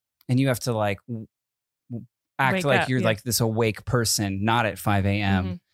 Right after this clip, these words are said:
Speaker 1: And I've found that spraying, um,
Speaker 2: Mist on your face?
Speaker 1: a mi-, a cool mist. Uh, this one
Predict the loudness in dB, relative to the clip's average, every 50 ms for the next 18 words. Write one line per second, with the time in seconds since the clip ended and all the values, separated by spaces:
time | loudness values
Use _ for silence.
0 | _ _ _ _ -6 -2 0 2 2 0 0 -2 -2 0 2 2 2 2 0 0
1 | -2 -2 -4 -4 -2 0 -2 -2 -2 -2 -2 0 2 2 2 2 2 2 0 2
2 | 2 2 2 4 2 2 0 0 -2 -4 -6 _ _ _ _ _ _ _ _ _
3 | _ _ _ -8 -4 -4 -2 -2 -2 -4 -4 -2 -2 -2 -2 -4 -4 -4 -4 -4
4 | -4 -4 -6 -6 -4 -2 -2 0 2 0 0 2 0 -2 -2 -2 -2 0 0 2
5 | 2 2 2 2 2 2 0 0 -2 -4 -6 -2 0 2 4 4 4 4 2 2
6 | 0 0 0 2 2 2 2 2 2 2 2 2 0 -2 -4